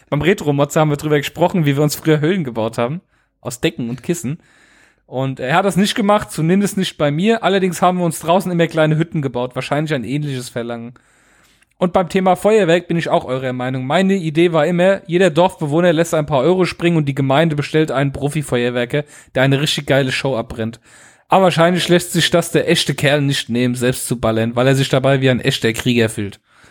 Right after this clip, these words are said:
Gruß aus Frankensteins Home.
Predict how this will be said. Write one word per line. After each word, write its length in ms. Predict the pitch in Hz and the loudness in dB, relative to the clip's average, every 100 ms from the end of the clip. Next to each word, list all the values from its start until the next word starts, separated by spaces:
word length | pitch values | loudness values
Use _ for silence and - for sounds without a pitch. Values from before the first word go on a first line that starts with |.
| _ _ _ _ _ - 110 _ _ _ - | _ _ _ _ _ -20 -20 _ _ _ -12
Gruß 300 | - 151 135 | -2 -2 0
aus 180 | 131 | -2
Frankensteins 800 | - - 160 143 - 120 123 - | -2 -2 -2 -2 -2 -2 -4 -10
Home. 240 | - 123 | -14 -16